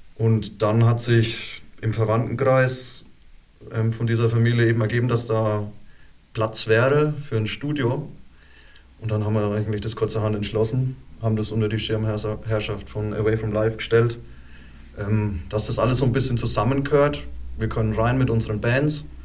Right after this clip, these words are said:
können drin jammen, können für unsere befreundeten Musiker, Bands, jeder, der eigentlich Lust hat, hat jetzt nichts unbedingt mit, äh, Hardcore und Punk zu tun, kann jeder gern kommen und, ähm, können dort halt, äh, Musik produzieren,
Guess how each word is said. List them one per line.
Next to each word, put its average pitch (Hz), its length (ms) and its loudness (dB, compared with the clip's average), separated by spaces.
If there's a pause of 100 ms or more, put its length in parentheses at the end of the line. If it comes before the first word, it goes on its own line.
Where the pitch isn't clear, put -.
(360)
können 113 160 0
drin 110 160 2
jammen, 123 400 0
können 113 240 2
für 117 80 -4
unsere 107 360 0 (320)
befreundeten 120 760 0 (520)
Musiker, 127 420 2
Bands, 117 520 0 (840)
jeder, 127 240 2
der 131 140 4
eigentlich 117 240 2
Lust 135 240 0
hat, 113 240 2
hat 117 160 -4
jetzt 113 220 -6
nichts - 260 -4
unbedingt 113 460 -2
mit, 107 220 -4
äh, 101 280 -6
Hardcore 101 400 -4
und 104 120 -4
Punk 120 240 -4
zu - 100 -8
tun, 113 260 -2
kann 110 160 -2
jeder 113 220 0
gern 110 260 0 (840)
kommen 120 500 2 (360)
und, 104 340 -2
ähm, 101 340 -2
können 110 260 0
dort 107 220 -2
halt, 104 260 -2
äh, 104 80 -6
Musik 107 380 -2
produzieren, 101 640 -4